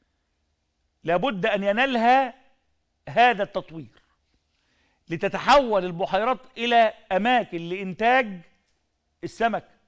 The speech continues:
وأماكن للصيد النظيف، وأماكن للصيد المخطط، بالإضافة إلى الدور البيئي لهذه البحيرات، والدور الحيوي لهذه البحيرات بيئيًا واجتماعيًا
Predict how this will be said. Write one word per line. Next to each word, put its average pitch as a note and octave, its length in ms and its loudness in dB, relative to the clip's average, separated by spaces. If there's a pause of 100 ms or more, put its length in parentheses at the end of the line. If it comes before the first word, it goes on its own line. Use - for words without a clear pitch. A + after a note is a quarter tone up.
(640)
وأماكن B3 640 2
للصيد A3 800 -6
النظيف، G3+ 680 -8 (600)
وأماكن A3 600 2
للصيد F#3+ 600 -6
المخطط، A#3 760 -4 (580)
بالإضافة A3 520 2
إلى B3 180 0
الدور A3+ 500 2
البيئي A3+ 540 -6
لهذه F3+ 400 -2
البحيرات، A3 540 0 (680)
والدور F#3+ 600 2
الحيوي B3 600 2
لهذه G#3+ 340 2
البحيرات G3 580 0 (180)
بيئيًا G#3+ 640 -4
واجتماعيًا F3+ 840 -6